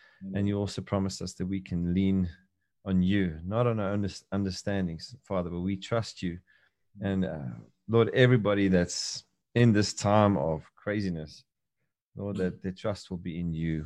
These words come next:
Speaker 2: We thank you for supernatural peace. Holy Spirit, arrest everyone.
Speaker 1: Yeah.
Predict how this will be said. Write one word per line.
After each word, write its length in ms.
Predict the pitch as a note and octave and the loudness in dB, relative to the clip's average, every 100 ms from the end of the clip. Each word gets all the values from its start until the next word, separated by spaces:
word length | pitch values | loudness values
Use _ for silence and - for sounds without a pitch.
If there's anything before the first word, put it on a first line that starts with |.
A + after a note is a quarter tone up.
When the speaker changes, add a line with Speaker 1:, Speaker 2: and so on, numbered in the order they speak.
| G2+ | -6
Speaker 2:
We 100 | F#2+ | -6
thank 280 | F#2 A2 G#2 | -4 -4 -4
you 60 | F#2 | -10
for 160 | F#2 | -10
supernatural 640 | - - - G2 F2 - - | -10 -12 -8 -8 -8 -10 -16
peace. 440 | - G2+ - - - | -16 -18 -16 -18 -12
Holy 180 | G2 G2+ | -8 -8
Spirit, 440 | G2 - G#2+ G2+ F#2+ | -8 -8 -4 -4 -4
arrest 680 | F#2 F2 F#2 F#2 - - - - | -4 0 -2 -2 -8 -18 -12 -6
everyone. 560 | F#2+ G2 E2+ D#2+ D#2 - _ _ _ _ | -2 -2 -2 -4 -8 -14 _ _ _ _
Speaker 1:
Yeah. 80 | E3+ | -20